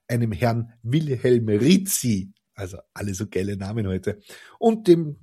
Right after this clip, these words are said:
übergibt sie eben den Dolch. Der Alois weiß ja nicht, was er redet,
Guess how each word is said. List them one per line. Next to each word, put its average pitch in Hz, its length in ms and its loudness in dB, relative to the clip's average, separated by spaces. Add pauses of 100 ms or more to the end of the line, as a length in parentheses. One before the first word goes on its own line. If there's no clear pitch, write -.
(120)
übergibt 127 420 -4
sie 104 140 -4
eben 101 140 -6
den 123 140 -2
Dolch. 98 440 -2 (580)
Der - 220 2
Alois 120 380 4
weiß 104 180 2
ja 104 80 -4
nicht, 92 260 -8
was - 160 -12
er 110 140 -10
redet, 165 400 2